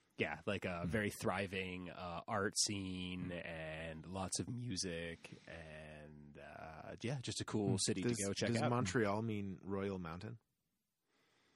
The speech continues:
Speaker 1: I would say there's a good
Speaker 2: Mm-hmm.
Speaker 1: chance.
Speaker 2: The real mountain? Montreal.
Speaker 3: Real. No, like, Spanish
Speaker 2: Oh.
Speaker 3: is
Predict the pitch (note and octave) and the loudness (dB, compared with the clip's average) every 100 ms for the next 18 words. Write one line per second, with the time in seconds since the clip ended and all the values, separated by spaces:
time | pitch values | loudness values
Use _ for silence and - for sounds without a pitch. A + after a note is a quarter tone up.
0 | _ _ _ _ _ _ _ _ _ _ | _ _ _ _ _ _ _ _ _ _
1 | _ - F2 G2+ F#2+ F2+ F2+ E2+ - G2+ | _ -10 -4 -2 -2 -2 -4 -6 -2 -2
2 | F2 F2+ F2+ E2+ F2 A#2 - - - - | 0 -2 -2 -2 -4 -6 -6 -8 -10 -4
3 | F2 E2+ E2 E2+ F2+ F#2 F2+ - A#2+ - | -2 0 2 4 4 2 0 -4 -10 -12
4 | - - - D#2+ D2+ F2 E2+ D#2+ G2+ G2 | -20 -10 -2 -2 -2 -6 -2 2 2 4
5 | G#2 E2+ C#2 E2+ G2 F#2 - A#2 A2+ F2 | 4 2 -2 -6 -4 -6 -2 0 2 0
6 | F2 F2 | -2 -4